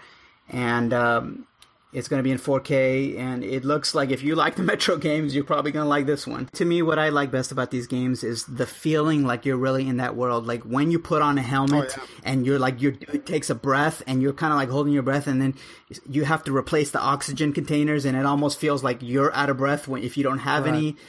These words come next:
Speaker 1: And I just kinda like that kind of feel, like, it's like, "Oh, man, I feel like I'm in this world."
Speaker 2: Looking forward to seeing more of that, too. I know that's probably late next year 'cause this was the first announcement of it. So,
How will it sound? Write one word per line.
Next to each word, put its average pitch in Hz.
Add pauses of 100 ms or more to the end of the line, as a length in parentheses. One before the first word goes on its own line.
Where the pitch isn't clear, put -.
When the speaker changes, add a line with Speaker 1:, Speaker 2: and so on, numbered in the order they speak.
(160)
Speaker 1:
And 139
I 151
just 151
kinda 165
like 151
that 147
kind 143
of 127
feel, 143
like, 131
it's 127
like, -
"Oh, 160
man, 139
I 131
feel 151
like 135
I'm 127
in 131
this 123
world." 120 (200)
Speaker 2:
Looking 185
forward 180
to 147
seeing 160
more 143
of 131
that, 135
too. 139
I 135
know 151
that's 147
probably 135
late 139
next 131
year 131
'cause 123
this 127
was 127
the 120
first 131
announcement 123
of 117
it. 120
So, 127